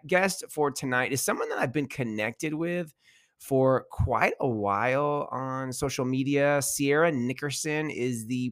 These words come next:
principal of Hall Success Academy. It's an al-, alternative school of choice for eighth through twelfth graders in Aldine I S D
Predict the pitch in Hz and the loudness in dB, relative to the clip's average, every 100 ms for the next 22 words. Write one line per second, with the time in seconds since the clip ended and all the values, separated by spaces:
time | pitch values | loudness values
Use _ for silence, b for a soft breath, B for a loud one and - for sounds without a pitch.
0 | - - 185 220 214 180 151 123 123 139 | -2 -4 0 -2 0 -4 -2 0 2 2
1 | 151 b b b b b b _ 131 131 | 0 b b b b b b _ 6 6
2 | 127 127 127 117 127 _ - - 147 143 | 6 4 2 -2 -8 _ -14 -4 4 6
3 | 147 156 156 160 - _ _ _ _ - | 8 6 6 4 0 _ _ _ _ -4
4 | - - - - 113 135 - - - - | -4 -2 -4 0 2 2 -2 -6 -16 -14
5 | - 113 107 131 165 185 156 147 127 - | -8 0 0 0 0 -2 -2 -2 -2 0
6 | 151 156 - 190 190 175 - - - 156 | 0 0 -2 -2 -2 -2 -6 -10 -2 0
7 | 151 - - - 127 135 170 175 - b | 0 -2 -10 -6 0 0 0 -2 -10 b
8 | b b b b - 139 127 127 127 120 | b b b b -2 2 4 4 0 -6
9 | 139 143 - _ - 135 123 117 - - | -8 -8 -20 _ -16 -8 -6 -6 -4 -2
10 | 107 107 - 135 131 151 170 175 156 - | -2 -4 -6 -2 0 0 -2 -6 -10 -8
11 | 113 110 110 107 - 107 113 113 117 117 | -6 -6 -6 -10 -6 0 0 0 -2 -4
12 | 104 107 113 110 104 95 92 113 123 123 | -2 -2 0 -2 -4 -8 -4 0 0 0
13 | 117 | -2